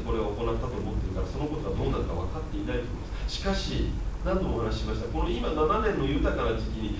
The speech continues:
私たちは何をすべきなのか。私たちはここに霊的な資産を私たちが蓄えていくのであれば、私たちはその七年の飢饉の時に、そのどうやって生きていいかわからない人たちに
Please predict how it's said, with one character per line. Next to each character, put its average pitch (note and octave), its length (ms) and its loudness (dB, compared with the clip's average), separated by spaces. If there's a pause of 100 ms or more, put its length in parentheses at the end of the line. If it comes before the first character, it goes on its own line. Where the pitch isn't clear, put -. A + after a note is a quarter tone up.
(120)
私 B2 300 2
た - 80 -2
ち - 100 2
は C3+ 160 2
何 - 160 2
を - 80 4
す - 80 4
べ A2+ 160 2
き - 60 0
な G2 80 2
の F#2 60 2
か。 - 260 -2 (600)
私 D#3+ 240 4
た D3+ 180 0
ち C3 60 0
は B2 80 -2
こ - 60 -2 (180)
こ C#3+ 40 0
に D3 220 0 (200)
霊 F3 280 4
的 F3+ 280 0
な F3+ 280 2 (120)
資 - 180 0
産 C3 240 2
を A#2 140 2
私 A#2 140 0
た A2 100 -2
ち - 40 -4
が B2 140 -4
蓄 A#2 440 0
え A2 60 0
て A2 120 -2
い A2 40 -2
く G#2+ 180 -2
の A2+ 80 0
で A2 80 2
あ A#2 140 2
れ A#2 100 2
ば、 G2 200 2 (800)
私 B2 280 4
た A#2+ 80 2
ち - 120 -2
は D#3+ 60 0
そ E3 120 0
の D#3+ 60 2
七 G#3+ 360 2
年 G3+ 100 0
の F#3 80 -2
飢 G#3+ 340 -2
饉 - 20 0
の - 140 2
時 - 100 0 (100)
に、 - 300 0 (580)
そ A#2+ 80 -4
の A#2 200 -2
ど C#3+ 180 2
う D#3+ 60 4
や D#3+ 100 10
っ - 60 0
て D#3+ 100 2
生 - 40 2
き - 60 -2
て D3 120 2
い - 20 4
い - 20 0
か B2+ 80 2
わ A#2 180 4
か F3 80 0
ら F#3+ 80 2
な - 120 0
い - 60 0
人 - 200 -2
た - 80 -2
ち - 120 -2
に F#2 260 -2